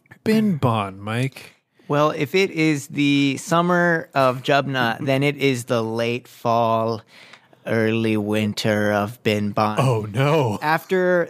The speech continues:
Speaker 2: what was a magical vacation where Bin Bon maybe found a, a little spark of love,
Speaker 1: Mm-hmm.
Speaker 2: or at least something different.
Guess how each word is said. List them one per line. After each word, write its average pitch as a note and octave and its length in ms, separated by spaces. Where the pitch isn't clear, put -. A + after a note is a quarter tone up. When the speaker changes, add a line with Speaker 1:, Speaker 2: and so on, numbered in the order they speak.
Speaker 2:
what D#3 200
was D3 160
a C3 60
magical C#3+ 560
vacation C3+ 920
where A#2 180
Bin A#2+ 260
Bon A#2 760
maybe G3+ 480
found F#3+ 840
a, - 160
a - 140
little E3+ 260
spark F3+ 440
of B2 120
love, A#2 380
Speaker 1:
Mm-hmm. D3 360
Speaker 2:
or - 40
at - 80
least C#4+ 340
something F#3+ 440
different. C3 500